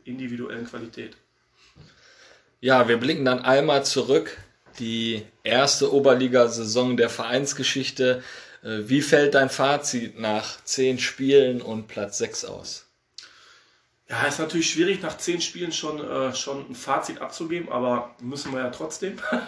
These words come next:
Speaker 1: <laughs> ähm, weil allzu viele Monate wird die Saison nicht mehr gehen. Also ich, ich denke, wir sind, äh,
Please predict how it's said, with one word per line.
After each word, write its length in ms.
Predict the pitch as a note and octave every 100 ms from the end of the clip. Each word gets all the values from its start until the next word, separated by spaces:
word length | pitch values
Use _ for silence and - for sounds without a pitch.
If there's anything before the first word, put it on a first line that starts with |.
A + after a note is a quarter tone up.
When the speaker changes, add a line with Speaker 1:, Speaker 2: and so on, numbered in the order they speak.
| -
Speaker 1:
<laughs> 440 | - - - - -
ähm, 560 | B2+ B2 B2 B2 B2 A#2+ _ _ _ _ - -
weil 480 | G#2+ A#2 A2+ G#2+ -
allzu 260 | C3 B2 A#2+
viele 260 | - C#3
Monate 640 | C3 C3+ C#3 C3 C3+ B2 A#2+ - -
wird 140 | A#2+
die 60 | B2
Saison 180 | A#2 B2
nicht 140 | A#2
mehr 100 | A2+
gehen. 360 | A2 C3 F#3 - - - - _ _ _
Also 160 | - C#3
ich, 200 | C#3 D3
ich 120 | C#3+
denke, 440 | D3+ F#3 F#3 D#3+
wir 100 | D3+
sind, 460 | C3+ D3+ D#3+ D#3 -
äh, 400 | - C#3+ C#3 C3+